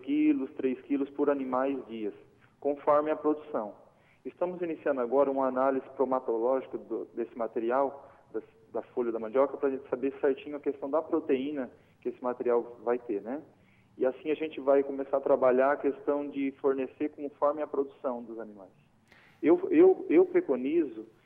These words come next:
que o produtor utilize até cinco quilos desse material por animal dia.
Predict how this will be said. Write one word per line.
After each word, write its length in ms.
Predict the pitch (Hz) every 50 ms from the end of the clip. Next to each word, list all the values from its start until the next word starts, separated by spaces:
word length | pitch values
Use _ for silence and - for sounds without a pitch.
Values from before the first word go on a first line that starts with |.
| _ _
que 80 | _ 139
o 40 |
produtor 420 | 131 139 135 127 131 - - 147 143
utilize 920 | 151 147 - - 135 120 117 127 143 156 151 156 151 156 151 147 135 - -
até 300 | - 131 - - 170 175 175 - -
cinco 220 | 175 180 180 156
quilos 360 | - - 139 135 135 127 120
desse 200 | 120 120 117 -
material 440 | 123 123 120 - 110 104 92 87 - - _ _ _ _ _ _ _
por 100 | 127 127
animal 360 | 131 127 127 120 120 117 110
dia. 200 | - - - 85